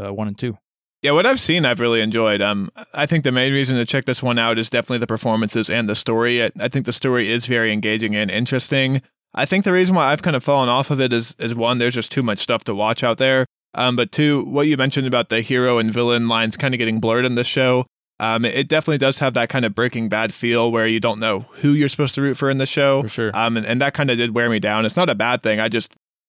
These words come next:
Speaker 2: I, there's so many vague lines of like, "Ah, I like that person," but that, but then they've done all this stuff.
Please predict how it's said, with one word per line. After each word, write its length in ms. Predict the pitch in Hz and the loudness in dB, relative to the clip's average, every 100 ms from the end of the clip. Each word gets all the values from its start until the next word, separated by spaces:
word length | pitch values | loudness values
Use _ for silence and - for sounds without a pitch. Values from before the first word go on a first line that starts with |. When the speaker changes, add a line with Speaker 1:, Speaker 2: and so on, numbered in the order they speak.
| - | -8
Speaker 2:
I, 100 | 127 | -2
there's 180 | 131 131 | -2 0
so 140 | 151 | 0
many 220 | 147 131 | 2 2
vague 420 | 120 117 131 127 123 | -2 -2 0 0 0
lines 400 | 113 113 117 110 | 0 2 0 0
of 80 | |
like, 180 | 110 110 | -2 -2
"Ah, 200 | 120 135 | -2 0
I 20 | 127 | 0
like 200 | 131 - | 0 0
that 160 | 135 | -2
person," 260 | 143 131 131 | 0 -2 -2
but 80 | 117 | -2
that, 160 | 117 104 _ | -2 -4 _
but 140 | 127 | -2
then 140 | 135 127 | 0 2
they've 120 | 113 | 2
done 180 | 120 113 | 2 0
all 100 | 101 | 0
this 160 | 123 - | -2 -2
stuff. 340 | 127 117 | 0 0